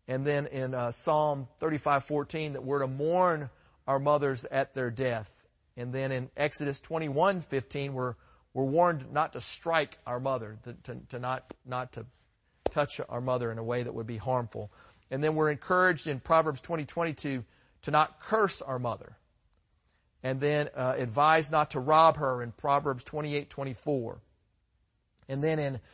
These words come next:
uh, Proverbs nineteen twenty-six, we're admonished to, to not chase her away, which is interesting, not to chase her away. And then in Leviticus eighteen seven, we're, we're warned to not bring her shame, that, that our life should not bring her shame, our,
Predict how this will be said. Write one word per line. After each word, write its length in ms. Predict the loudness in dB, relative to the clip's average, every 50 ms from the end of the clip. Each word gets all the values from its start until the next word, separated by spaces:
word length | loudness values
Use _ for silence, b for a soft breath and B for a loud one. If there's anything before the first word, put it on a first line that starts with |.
| b b b b b
uh, 220 | 0 4 4 4 4
Proverbs 460 | 4 6 8 8 8 8 4 2 2
nineteen 340 | 2 2 2 2 -2 -6 -4
twenty-six, 460 | -4 -4 -4 -4 -4 -4 -4 -4 -4
we're 100 | -4 -4
admonished 380 | -2 0 0 0 -2 -2 -4 -6
to, 120 | -6 -6 b b b b b b
to 100 | -4 0
not 300 | 2 2 2 0 -2 _
chase 440 | -8 -2 0 2 2 2 0 -4 -6
her 200 | -4 -2 0 0
away, 540 | 2 2 4 4 4 2 2 -2 -8 -14 -20 _ _ _ _ _ _ _ _ _ _ -12
which 160 | -12 -10 -8
is 100 | -6 -6
interesting, 420 | -6 -6 -6 -10 -12 -12 -12 -10
not 200 | -6 -6 -6 -6
to 80 | -8 -10
chase 300 | -6 -4 -2 -2 -2 -2
her 80 | -4 -4
away. 420 | -2 -4 -4 -6 -6 -6 -8 -10 b b b b b b b b b b
And 160 | -4 -4 -2 0
then 200 | 2 2 2 2
in 120 | 2 0
Leviticus 460 | 0 0 2 2 2 2 0 -2 -2
eighteen 380 | -2 -4 -2 -4 -6 -6 -6 -4
seven, 260 | 0 0 0 0 0
we're, 140 | -2 -4 -4
we're 200 | -4 -4 -4 -4
warned 440 | -2 -2 2 2 4 4 2 0 -4
to 180 | -8 -8 -2
not 240 | 2 2 2 2 0
bring 240 | -2 -4 -4 -2 -4
her 160 | -4 -6 -8
shame, 640 | -8 -8 -6 -4 -2 -2 -2 -4 -6 -10 -12 -12
that, 200 | -12 -12 -12 -6
that 160 | -6 -4 -4 -2
our 240 | 2 4 4 4 4
life 300 | 4 2 2 2 0 -2
should 180 | -4 -4 -2 0
not 240 | 0 0 -2 -2 -2
bring 180 | -4 -4 -4
her 160 | -4 -6 -6
shame, 460 | -8 -8 -6 -6 -6 -6 -6 -6 -6 -4
our, 200 | -4 -4 -6